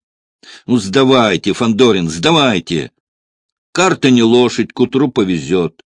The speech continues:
На весь!» Направо валет, это лоб, налево восьмерка. Это... у Ипполита Александровича вскрылась десятка.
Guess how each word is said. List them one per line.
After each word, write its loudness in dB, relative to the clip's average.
На 2
весь!» 0
Направо -8
валет, -10
это -10
лоб, -10
налево -8
восьмерка. -14
Это... -10
у -2
Ипполита -4
Александровича -8
вскрылась -10
десятка. -12